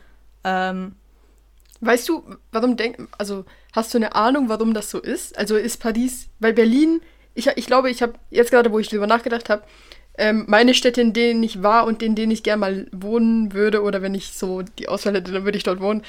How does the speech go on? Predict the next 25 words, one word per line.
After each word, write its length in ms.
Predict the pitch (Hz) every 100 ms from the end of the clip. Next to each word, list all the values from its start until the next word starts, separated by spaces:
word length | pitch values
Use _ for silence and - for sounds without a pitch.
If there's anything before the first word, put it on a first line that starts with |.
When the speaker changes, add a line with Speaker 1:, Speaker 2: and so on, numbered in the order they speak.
| -
Speaker 2:
so 220 | - 220 202
wären 400 | 202 208 208 -
London, 720 | 214 208 240 247 269 262 269 277 - -
Toronto 520 | - 220 226 240 247 220
und 200 | 214 208
Berlin. 420 | 208 214 208 175
Und 80 | 202
dann 140 | 202
hab 80 | 220
ich 80 | 226
jetzt 160 | -
kurz 160 | 233 233
drüber 180 | 226 208
nachgedacht, 460 | 240 269 226 262 - - - - -
von 380 | 233 226 214
den, 420 | 214 214 208 208 -
von 160 | - 214
den 160 | 208
Videos, 340 | 202 233 240 240
die 80 | 220
du 80 |
mir 140 | 220 208
geschickt 320 | 208 254 240
hast, 280 | 233 233 -
wie, 200 | 202